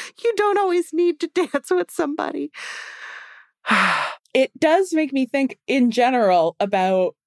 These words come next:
Speaker 2: the sort of role of, like, counter ceremony or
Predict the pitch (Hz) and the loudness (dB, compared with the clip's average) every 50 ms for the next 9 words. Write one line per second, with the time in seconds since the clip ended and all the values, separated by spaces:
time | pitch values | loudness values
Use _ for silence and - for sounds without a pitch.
0 | _ - 190 - - 202 196 190 190 185 175 175 - - _ _ - 180 180 185 | _ -6 -4 0 2 2 4 4 4 2 2 0 -2 -8 _ _ -12 -4 0 2
1 | 175 180 185 185 185 185 180 - - 170 180 170 170 170 165 165 160 160 - - | 2 4 4 4 2 2 0 0 0 0 0 2 2 2 0 -2 -4 -10 -16 -20
2 | _ _ _ _ _ _ _ _ _ - 180 175 160 143 - - _ _ _ _ | _ _ _ _ _ _ _ _ _ 0 2 2 2 0 -4 -10 _ _ _ _
3 | _ _ _ _ _ _ _ _ - _ _ _ _ _ _ - - - 185 185 | _ _ _ _ _ _ _ _ -20 _ _ _ _ _ _ -12 -6 -2 0 2
4 | 180 185 202 202 233 226 240 226 - 233 220 220 220 220 220 220 214 220 226 226 | 2 2 4 4 4 2 2 2 0 0 2 2 2 2 2 2 0 0 0 0
5 | 226 220 214 - - 165 156 - | -2 -2 -2 -2 0 0 0 0